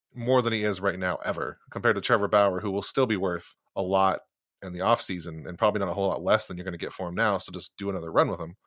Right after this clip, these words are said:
But I don't know. I've always thought that their bullpen this year has been good enough, and I don't know if they're walking quite as tight a rope. I think it's,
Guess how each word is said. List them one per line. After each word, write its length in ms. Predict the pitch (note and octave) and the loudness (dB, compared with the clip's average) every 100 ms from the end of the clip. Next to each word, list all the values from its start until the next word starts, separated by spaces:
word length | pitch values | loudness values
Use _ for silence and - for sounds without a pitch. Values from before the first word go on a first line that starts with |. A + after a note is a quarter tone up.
| _ - | _ 0
But 240 | F#2 D2 _ _ - | 0 0 _ _ -2
I 100 | C3+ | 2
don't 120 | C3+ | 4
know. 60 | G2 | 4
I've 180 | A2+ D3+ | 6 8
always 200 | C3+ B2 | 6 6
thought 240 | B2 A2 | 4 4
that 200 | G2+ F2+ - _ _ | 0 -2 -6 _ _
their 160 | A2+ G2+ | -4 -2
bullpen 460 | G#2 G2+ G#2 F#2+ | -2 0 -2 -2
this 220 | F#2+ G2 G2+ | -2 -2 0
year 140 | F#2+ | -2
has 140 | F2+ | -4
been 180 | E2 F2+ | -8 -10
good 160 | F2 G2 | -6 -4
enough, 280 | F#2+ G2 F#2+ | 0 0 0
and 80 | |
I 40 | F#2 | -2
don't 140 | F#2 | -2
know 240 | F#2 F#2 E2+ | -2 -2 -2
if 260 | F2 - _ _ | -4 -10 _ _
they're 140 | G#2+ G#2+ | 0 2
walking 400 | G2+ G#2 G#2 F#2+ | 6 4 4 -8
quite 440 | - A#2+ A#2+ A#2+ _ - | -2 4 4 4 _ -12
as 120 | G#2+ | -10
tight 260 | - C3 C3 | 0 2 2
a 60 | |
rope. 280 | A#2 B2+ C3 - - | 4 2 2 -12 -8
I 100 | G#2 | -4
think 140 | A2 G#2 | 0 -2
it's, 380 | - - - | -2 -6 -6